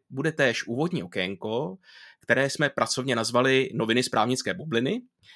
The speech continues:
ve kterém s kolegyní Kristýnou Faltýnkovou prodiskutujeme hlavní události, které jsme v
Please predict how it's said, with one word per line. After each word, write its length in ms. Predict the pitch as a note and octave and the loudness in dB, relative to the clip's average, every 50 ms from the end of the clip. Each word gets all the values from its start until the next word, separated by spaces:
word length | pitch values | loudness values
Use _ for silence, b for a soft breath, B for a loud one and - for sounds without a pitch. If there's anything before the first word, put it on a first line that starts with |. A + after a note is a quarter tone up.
| B B B | B B B
ve 80 | - A#2 | -2 0
kterém 340 | - - G3 G#3+ F#3+ D3+ B2+ | 2 2 4 4 4 2 2
s 80 | - | 0
kolegyní 500 | - - C#3+ F3 E3+ F#3 F#3 F3+ E3 C3+ | 0 2 2 2 2 0 0 0 0 -2
Kristýnou 480 | - - A#2 A2+ - - - G#2+ G2+ G2+ | -2 -4 -4 -4 -4 -6 -4 -4 -4 -4
Faltýnkovou 600 | - G#2 F#2+ F#2+ - G2+ G#2 G2+ A#2 A2+ B2+ C3 | -2 -4 -4 -4 -6 -10 -8 -6 -4 -2 -2 -2
prodiskutujeme 640 | - - A2+ A2+ B2+ - - D3+ - D#3 D#3 D#3+ B2+ | -2 -2 -2 -2 -2 -4 -6 -6 -4 -2 -2 -2 -2
hlavní 340 | A2+ A2+ A#2+ D#3+ A3 F#3+ | -2 0 -2 0 -2 -2
události, 600 | A#2 A2+ G2 E2+ F#2+ D#2+ - - - - A2 C3 | -4 -4 -4 -4 -4 -6 -8 -10 -8 -8 -10 -10
které 260 | - - A#2 A2 A2 B2+ | -8 -6 -4 -4 -4 -4
jsme 220 | - - E3 | -4 -4 -6
v 40 | C#3+ | -6